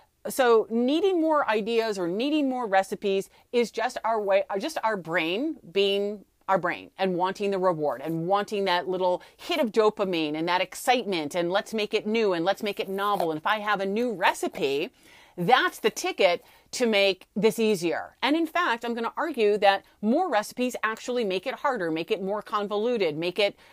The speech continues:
just so many more steps. Now I need to ha-, get all the ingredients, and now I need to find the time, and now I, you know, no, no, put a stop to that. But it's okay.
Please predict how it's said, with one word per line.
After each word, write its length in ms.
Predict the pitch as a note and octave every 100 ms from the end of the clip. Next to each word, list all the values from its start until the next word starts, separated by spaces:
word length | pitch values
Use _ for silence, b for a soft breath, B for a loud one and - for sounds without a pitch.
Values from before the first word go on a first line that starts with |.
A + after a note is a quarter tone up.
| B
just 320 | - G#3+ - -
so 300 | - B3+ B3
many 160 | C4+
more 220 | A#3+ A3+
steps. 420 | G#3+ - C4+ F3+ G#3
Now 140 | E4+ A4
I 100 | G3+
need 180 | A3 A3
to 80 |
ha-, 260 | G#3+ A#3 A3+
get 140 | G3+ B3
all 160 | C#4+
the 100 | C4+
ingredients, 560 | C#4 B3 A#3+ G#4 C4+ E3
and 100 | G#3
now 200 | A#3 G4
I 80 | A#3+
need 160 | A3+
to 60 | A3
find 300 | - A3+ A3+
the 40 |
time, 340 | A3+ E4 F#4+ A#3
and 100 | G3
now 200 | A#3 D#4+
I, 60 |
you 200 | C#4 G#3+ F#3
know, 80 |
no, 300 | F3 G#3 D3+ - _ B B B B B B
no, 180 | G#3 F3+ - _ -
put 140 | B3
a 40 |
stop 280 | A#3 G#3+ D#3+
to 80 | -
that. 220 | D3 A#2 -
But 200 | A#3+ - _ _ _ _ _ _
it's 160 | C#4 D4+
okay. 460 | D#4+ D#4+ F#4+ -